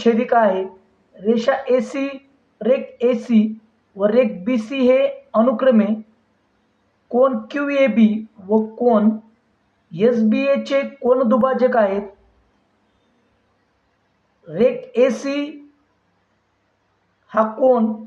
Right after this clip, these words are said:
क्यूएबी चा कोन दुभाजक आहे आणि रेख बीसी हा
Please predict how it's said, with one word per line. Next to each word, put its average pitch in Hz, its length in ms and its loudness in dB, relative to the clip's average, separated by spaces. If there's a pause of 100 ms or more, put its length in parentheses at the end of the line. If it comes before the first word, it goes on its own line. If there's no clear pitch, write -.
क्यूएबी 262 760 -2
चा 269 220 0 (120)
कोन 247 220 0
दुभाजक 247 460 2
आहे 214 280 2 (480)
आणि 214 240 4
रेख 240 260 4 (140)
बीसी 233 480 0 (1120)
हा 233 180 0